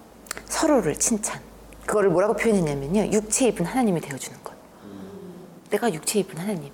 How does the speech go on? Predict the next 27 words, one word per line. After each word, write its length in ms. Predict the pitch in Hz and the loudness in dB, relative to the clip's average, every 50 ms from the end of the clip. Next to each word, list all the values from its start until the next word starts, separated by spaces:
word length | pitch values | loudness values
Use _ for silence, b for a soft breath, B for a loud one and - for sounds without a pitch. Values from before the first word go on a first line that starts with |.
| - B B B B | -16 B B B B
하나님의 380 | B - 339 349 311 269 226 208 | B 2 4 6 6 6 6 6
시선으로 380 | 208 311 294 294 262 226 185 | 4 2 2 2 2 2 2
저 120 | 170 - - | 0 -2 -2
사람을 240 | - 175 165 147 | -2 -2 -2 0
보고 560 | - - 175 165 - - 220 170 - - B B B B B B B | 2 2 2 4 6 6 4 4 2 -2 B B B B B B B
내 100 | 170 208 | 4 4
눈으로는 260 | 247 302 339 339 320 | 6 6 6 6 4
그렇게 180 | 262 - - - | 4 2 2 0
안 180 | - 160 180 165 | 2 2 2 4
보여요. 420 | 214 247 226 185 147 139 123 117 131 | 6 6 6 6 6 6 4 4 2
절대로. 600 | - - 185 165 - 247 190 139 131 123 - - - - - - - B B B B B B B B | 2 2 0 2 4 4 4 4 4 4 2 0 -4 -8 -10 -10 -12 B B B B B B B B
<laughs> 320 | 156 - - 202 190 147 | -4 -2 0 2 2 2
그렇지만 500 | - 208 220 220 - - 196 233 294 311 B B B B B B | 2 2 2 2 2 2 4 4 4 2 B B B B B B
하나님의 340 | - 339 330 294 277 247 196 | 2 2 4 4 4 4 4
눈으로 320 | 156 143 139 135 - - | 2 0 -4 -6 -8 -10
봐주는 340 | - - - - - - - | -12 -12 -12 -12 -14 -16 -16
거죠. 240 | - - - - - - - - B B B B B B - | -20 -18 -20 -20 -18 -18 -20 -20 B B B B B B -8
오늘도 260 | - 165 170 165 143 | -6 -4 -4 -2 -2
얼마나 280 | 135 135 135 135 - 175 | -2 -2 -4 -6 -8 -8
피곤했느냐. 680 | - - - - 262 254 247 247 247 240 196 151 143 139 151 - - - - - - - - - - - - - - | -10 -8 -4 -4 -2 -2 -2 -2 -2 -4 -4 -6 -8 -12 -14 -14 -14 -14 -14 -14 -14 -12 -14 -14 -14 -14 -14 -6 0
네 180 | - 240 233 | 2 4 4
영혼이 280 | 202 170 170 185 185 180 | 4 4 2 2 0 -2
참 160 | 180 - 226 202 | -4 -4 -6 -4
공고하구나. 720 | - - 185 180 - 190 190 196 196 - 202 190 180 175 - - - B B B B B B B B | -2 -2 -2 -2 -2 -2 -4 -6 -8 -10 -8 -8 -8 -10 -12 -18 -20 B B B B B B B B
내가 140 | B 180 196 | B 2 4
너를 300 | 175 175 170 180 180 165 | 4 4 4 2 0 -2
위해서 340 | 160 151 156 151 - 165 | -4 -6 -8 -8 -10 -14